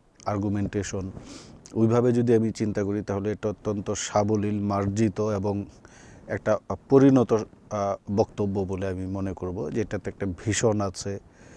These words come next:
সামনের দিকে উনি তাকিয়ে কথা বলেছেন। সামনে বলতে সামনে উনি বাংলাদেশটাকে কোন জায়গায় দেখতে চান, ওনার দলকে কোন জায়গায় দেখতে চান, এটা হচ্ছে যে একটা বিষয়। সামগ্রিকভাবে আমরা এই সাক্ষাৎকারটিকে এইভাবে বিবেচনা করতে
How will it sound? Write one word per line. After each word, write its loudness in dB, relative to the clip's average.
সামনের 4
দিকে 2
উনি 2
তাকিয়ে -2
কথা -4
বলেছেন। -6
সামনে -2
বলতে -2
সামনে -4
উনি 0
বাংলাদেশটাকে -2
কোন 0
জায়গায় -2
দেখতে -6
চান, -4
ওনার 6
দলকে 2
কোন 0
জায়গায় 0
দেখতে -4
চান, -4
এটা 4
হচ্ছে 0
যে 2
একটা 0
বিষয়। -2
সামগ্রিকভাবে -2
আমরা -2
এই -6
সাক্ষাৎকারটিকে -6
এইভাবে -2
বিবেচনা -2
করতে -4